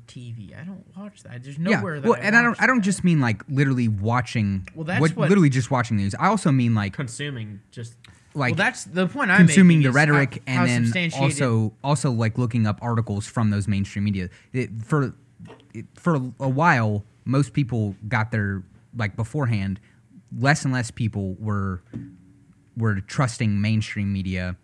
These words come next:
Speaker 2: and they were, they were looking elsewhere,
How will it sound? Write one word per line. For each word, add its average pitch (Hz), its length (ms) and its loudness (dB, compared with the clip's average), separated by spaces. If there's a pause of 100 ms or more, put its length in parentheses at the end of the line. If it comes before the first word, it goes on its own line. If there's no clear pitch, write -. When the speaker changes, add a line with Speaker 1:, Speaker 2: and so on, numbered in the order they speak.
(720)
Speaker 2:
and 110 100 -2
they 110 100 0
were, 104 320 -2
they 107 160 -2
were 104 100 -4
looking 107 340 -2
elsewhere, 92 600 -6